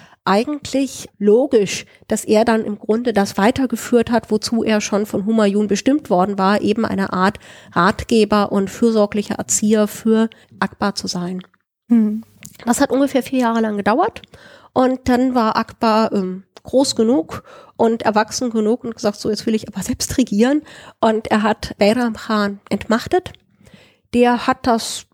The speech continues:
Speaker 1: mm, ja, auch da gibt's dann unterschiedliche Versionen, aber er fand das wohl insgesamt nicht so gut, hat, so heißt es, rebelliert und ist dann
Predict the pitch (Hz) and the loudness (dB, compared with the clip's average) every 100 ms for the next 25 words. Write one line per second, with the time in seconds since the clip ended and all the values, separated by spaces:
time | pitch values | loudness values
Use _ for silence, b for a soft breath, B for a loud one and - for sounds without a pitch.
0 | _ - 214 226 233 233 233 240 240 240 | _ -12 -10 -6 -4 -2 -2 0 2 2
1 | 240 226 226 262 240 - 220 226 226 - | 0 0 0 0 0 -2 0 0 -4 -8
2 | - 320 349 - 320 277 - 262 233 226 | -4 -2 0 0 0 0 -2 2 2 2
3 | 240 269 269 - B B B 226 220 233 | 2 2 0 -4 B B B 2 4 4
4 | 240 220 - 226 254 233 247 220 - 240 | 4 4 2 0 2 2 4 2 2 0
5 | 202 196 247 370 - 226 214 220 277 - | -2 -2 0 2 2 0 0 -2 -4 -4
6 | - B B B 240 - - - - 226 | -12 B B B 0 0 -4 -10 -4 -2
7 | 226 214 - 220 - 214 208 190 202 247 | 0 0 -2 -8 -4 -2 0 -2 0 2
8 | 370 381 - b b b - 247 254 247 | 2 0 -8 b b b 0 2 2 -2
9 | 233 - - _ _ 240 - 208 202 | -4 -6 -8 _ _ -6 -2 -2 -2